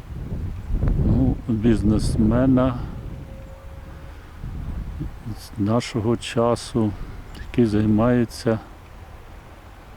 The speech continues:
ну, обробкою каменю, піщанику. От.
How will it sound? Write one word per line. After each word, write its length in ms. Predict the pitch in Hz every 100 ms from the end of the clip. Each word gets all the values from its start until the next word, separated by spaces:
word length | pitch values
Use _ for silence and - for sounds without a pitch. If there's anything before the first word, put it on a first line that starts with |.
| - - - - - - - - - - - - -
ну, 420 | 107 107 117 107
обробкою 840 | 98 104 120 - - 120 117 117 123 - - - - - -
каменю, 680 | - 117 120 117 113 110 107 - - - - - - - - - - - - - - - - - -
піщанику. 1040 | 117 - - 113 113 113 110 107 - 113 101 85 - - - - - - - - - - - - - - - - - - - - - - - - - - - - - - - - - -
От. 560 | 113 104 107 92 -